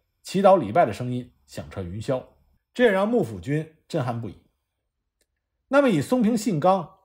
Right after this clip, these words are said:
和户田世铁为首的第二批上使的到来，就让板仓重昌陷入到恐慌和焦躁之中，这也打乱了他的战略部署。因为重昌认为这表示幕府已经不再信任自己了，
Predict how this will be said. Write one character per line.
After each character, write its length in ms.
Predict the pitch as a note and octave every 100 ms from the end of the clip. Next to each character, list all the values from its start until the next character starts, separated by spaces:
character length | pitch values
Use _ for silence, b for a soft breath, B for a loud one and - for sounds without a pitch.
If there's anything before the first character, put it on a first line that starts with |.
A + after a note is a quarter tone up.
| _
和 240 | D3 E3+
户 160 | - F#3+
田 160 | E3+
世 160 | G3+ G#3+
铁 140 | A2
为 180 | F2 C3+
首 160 | C3 E2
的 80 | F2+
第 160 | A3
二 180 | A3+ A2
批 140 | -
上 240 | A#2+ C#3+ G2
使 100 | -
的 60 |
到 180 | - G2+
来， 280 | D#2 - _ _ _ _ _
就 160 | F#3 F3+
让 360 | D3 F#2+ - -
板 120 | G2
仓 200 | C#3 D3+
重 160 | D3
昌 360 | G2 C#3 C#3+ - _ _
陷 200 | F#3 D3+
入 80 |
到 120 | A#2+ G2+
恐 260 | - E2 C#2
慌 260 | C3 C#3+ - _
和 160 | G#2+
焦 160 | C3+ D#3
躁 140 | A2
之 120 | D#2+
中， 160 | D#2+ D#2+ - _ _ _ _ _ -
这 100 | A3+
也 80 | A#3+
打 240 | - -
乱 220 | B2 F3
了 240 | G2+ - _ -
他 140 | C#3+
的 80 | C3+
战 160 | D#3+
略 80 | A2+
部 120 | A2+
署。 140 | G#2+ - _ _ _ _ _ _ _ _ _
因 80 | A#3
为 100 | C#4
重 180 | C4+ G3+
昌 220 | C3 F#3+
认 140 | C#3+
为 260 | F2+ D2+ - _ _ _
这 140 | - G3+
表 180 | B2 F#2
示 140 | E3+
幕 180 | F#3+ F#3
府 280 | - F2 G2+
已 100 | F#2+
经 140 | F#2
不 100 | D#3+
再 140 | E3
信 200 | - A#3+
任 140 | D3 F#2
自 100 | F2
己 120 |
了， 60 | -